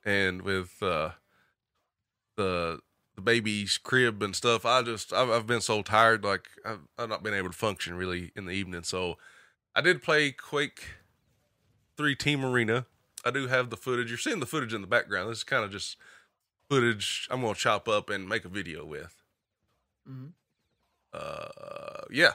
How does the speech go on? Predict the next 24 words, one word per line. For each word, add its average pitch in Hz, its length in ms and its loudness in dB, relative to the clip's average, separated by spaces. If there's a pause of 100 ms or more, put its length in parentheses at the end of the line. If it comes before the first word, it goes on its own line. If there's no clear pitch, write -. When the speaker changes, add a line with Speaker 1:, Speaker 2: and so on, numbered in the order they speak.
(120)
Speaker 1:
but, 147 200 -2
uh, 147 240 8
it 151 120 4
didn't 175 160 4
get 156 120 2
made 147 200 4
this 127 160 -2
week. 135 180 -2
Hopefully 147 320 0
I 117 40 4
can 107 100 -4
make 107 140 -2
it - 140 -14
this - 320 -8
weekend 101 500 -4 (100)
'cause 95 200 -4
the 92 60 -8
family 101 520 0
is 92 500 -8 (880)
going, 110 560 -6
uh, 85 600 -2 (260)
to 101 140 -2
a 87 80 -2
friend's 110 580 -2